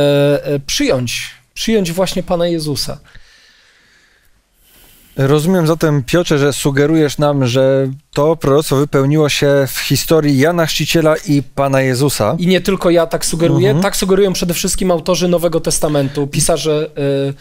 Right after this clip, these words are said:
Speaker 1: autorzy Ewangelii.
Speaker 2: Dokładnie tak. Tutaj sam Łukasz w trzecim
Speaker 1: Mhm.
Speaker 2: rozdziale swojej Ewangelii na to wskazuje, czy też, em, sam Jan w pierwszym rozdziale z kolei swojej Ewangelii.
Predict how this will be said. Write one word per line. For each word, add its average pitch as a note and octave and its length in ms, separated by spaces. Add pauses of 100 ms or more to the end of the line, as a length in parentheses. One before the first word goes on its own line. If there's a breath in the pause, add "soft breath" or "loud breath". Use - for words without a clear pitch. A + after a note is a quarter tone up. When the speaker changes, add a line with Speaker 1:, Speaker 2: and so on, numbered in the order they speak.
(140 loud breath)
Speaker 1:
autorzy F3 300
Ewangelii. C#3 460
Speaker 2:
Dokładnie G3+ 460
tak. C#3+ 300
Tutaj C3+ 200
sam B2+ 220
Łukasz D3+ 380
w - 120
trzecim C#3+ 320
Speaker 1:
Mhm. C3 100
Speaker 2:
rozdziale C3 360
swojej C3 260
Ewangelii B2 540
na A#2+ 120
to A#2+ 140
wskazuje, B2 440
czy B2+ 100
też, B2+ 240 (420 loud breath)
em, A#2+ 600
sam C3 360
Jan D#3+ 380
w - 100
pierwszym C#3+ 460
rozdziale B2+ 500
z - 100
kolei A2+ 240
swojej E3 520
Ewangelii. B2+ 680